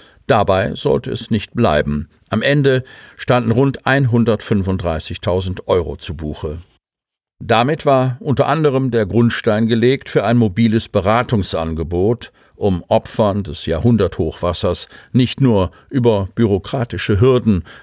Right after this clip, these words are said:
bei den oft komplizierten Anträgen zum Wiederaufbau ihrer Immobilien zu helfen, sondern auch die mentalen Folgen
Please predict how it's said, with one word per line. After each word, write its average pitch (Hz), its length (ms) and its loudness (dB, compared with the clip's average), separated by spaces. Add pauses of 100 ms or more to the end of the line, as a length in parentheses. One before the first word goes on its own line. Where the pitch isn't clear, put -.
bei 98 80 -2
den 95 200 -2
oft - 300 -4
komplizierten - 880 -4
Anträgen 95 560 0
zum 98 240 -2
Wiederaufbau 90 600 0
ihrer 87 220 -4
Immobilien 92 580 0
zu 107 160 0
helfen, 110 380 4
sondern 120 420 4 (380)
auch 135 220 4
die 131 120 0
mentalen 107 580 0
Folgen 92 480 2